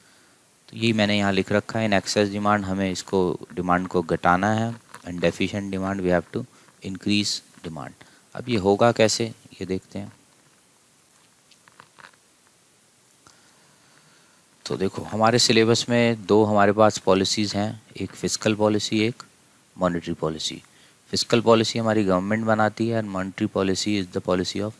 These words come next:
our central bank and ऐसे हम आरबीआई, India का central bank हो गया आरबीआई। तो ये पता होना चाहिए हमें नाम कि government वर्ड लिखा हुआ है पेपर में, तो we have to explain fiscal policy। और आरबीआई central bank word है तो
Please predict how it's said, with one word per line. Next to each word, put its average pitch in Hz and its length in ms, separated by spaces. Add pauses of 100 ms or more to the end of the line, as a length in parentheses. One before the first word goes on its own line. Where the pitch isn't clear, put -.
(100)
our 98 280
central 90 380
bank 90 220
and 101 140 (640)
ऐसे 90 280
हम 107 140 (140)
आरबीआई, 90 600
India 87 260
का 90 120
central 87 360
bank 87 240
हो 80 120
गया 113 220 (180)
आरबीआई। 80 480 (1300)
तो - 180
ये 101 180
पता 92 260
होना 92 240
चाहिए 101 240
हमें 98 260
नाम 98 240
कि 95 300 (600)
government 95 440 (300)
वर्ड 92 220
लिखा 92 280
हुआ 98 120
है 98 60
पेपर 92 300
में, 101 200 (800)
तो 87 120
we 90 60
have 87 280
to 90 80
explain 104 580
fiscal 82 320
policy। 80 380
और 87 220
आरबीआई 95 520
central 98 380
bank 98 300
word 95 240
है 95 120
तो 117 200